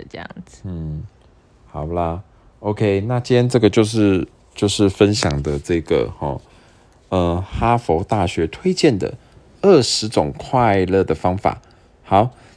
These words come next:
Speaker 2: 那今天的这个我们就分享到这边咯。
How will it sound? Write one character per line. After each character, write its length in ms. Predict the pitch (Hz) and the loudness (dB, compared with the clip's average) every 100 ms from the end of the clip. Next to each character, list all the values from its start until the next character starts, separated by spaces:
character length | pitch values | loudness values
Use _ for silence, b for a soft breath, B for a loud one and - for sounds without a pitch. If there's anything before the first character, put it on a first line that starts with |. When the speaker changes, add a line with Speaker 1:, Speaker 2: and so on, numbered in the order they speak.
| _ | _
Speaker 2:
那 460 | 123 113 101 90 87 | 2 4 4 0 -2
今 220 | - 110 | -2 -2
天 440 | 110 113 110 110 107 | 0 2 2 0 0
的 400 | 90 82 82 71 | 0 2 0 0
这 160 | 67 95 | -2 -4
个 360 | - 78 73 - | -2 -2 -2 -2
我 100 | 90 | -2
们 120 | 90 | 2
就 200 | 107 104 | 4 4
分 180 | 95 113 | 4 2
享 140 | 101 | 2
到 100 | 101 | 2
这 100 | 104 | 0
边 220 | 104 107 | 2 2
咯。 420 | 107 98 101 104 | 4 4 4 2